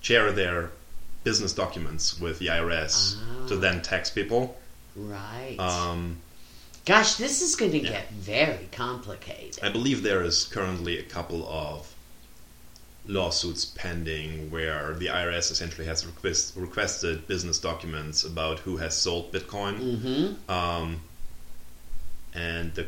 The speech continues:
Speaker 1: companies try to still fight back against that.
Speaker 2: Ooh, this is
Speaker 1: Yeah.
Speaker 2: gonna get very complicated all over this planet.
Speaker 1: Oh, it, it already is. It already is.
Speaker 2: Yes. Oh, I love it.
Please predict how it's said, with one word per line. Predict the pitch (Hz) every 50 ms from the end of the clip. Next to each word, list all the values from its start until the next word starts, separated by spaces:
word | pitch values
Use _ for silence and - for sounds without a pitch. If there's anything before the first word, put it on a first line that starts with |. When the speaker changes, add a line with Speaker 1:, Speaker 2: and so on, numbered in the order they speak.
| - -
Speaker 1:
companies | - - 87 82 87 85 82 - -
try | - - 80 69
to | 71 - -
still | - - - 76 73
fight | - - - 73 71 - - - - - -
back | - 58 57 50 - - - - - - - - - - - - - - - -
against | 92 82 80 67 - 104 110 107 110
that. | 107 - 127 135 143 160 190 240 285
Speaker 2:
Ooh, | 311 339 359 370 370 381 359 311 208 156 135 120 113 - - - - - - -
this | 262 403 381 - - - - -
is | 156 196 254 285 - - - -
Speaker 1:
Yeah. | 170 151
Speaker 2:
gonna | 143 127 123 113
get | 104 113 117 101 - - - - -
very | 123 131 147 156 165 170 175 180 180 185
complicated | 180 - 170 165 156 143 143 - 127 113 - - 117 110 110 101 98 90 - - - - - - - - - - - - - - - -
all | - 123 143 170 190 214 220 208 -
over | - 143 151 185 185 160 151 127
this | 117 117 123 147 151 - -
planet. | - - - - - - - - - - 113 - -
Speaker 1:
Oh, | - -
it, | 156
it | 147
already | - 165 160 139 117 90
is. | 87 90 85 82 78 78 -
It | 82 98
already | 92 78 78 76 67
is. | 65 - - - - - -
Speaker 2:
Yes. | - 135 131 123 120 120 127 131 151 170 180 175 160 - - - - -
Oh, | 139 180
I | 214 208 160 127
love | 117 107 107 110 117 127 151 190 247 277 233
it. | 156 -